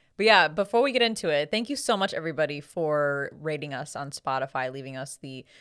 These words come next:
the awesome ratings that you did. Um, we've been asking you guys a couple times now, if you have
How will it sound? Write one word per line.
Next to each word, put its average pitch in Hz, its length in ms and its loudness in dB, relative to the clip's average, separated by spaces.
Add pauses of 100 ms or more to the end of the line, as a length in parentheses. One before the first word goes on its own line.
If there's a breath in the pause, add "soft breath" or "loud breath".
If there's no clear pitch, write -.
the 208 140 0
awesome 202 420 4
ratings 175 380 2
that 165 180 2
you 160 120 -6
did. 151 420 2
Um, 151 240 -2
we've 156 100 -6
been 160 120 -4
asking 165 260 0
you 156 80 -4
guys 151 160 0
a 160 40 -6
couple 156 240 -6
times 147 460 -8
now, 147 220 -2
if 143 220 -8
you 151 80 -10
have 143 380 -2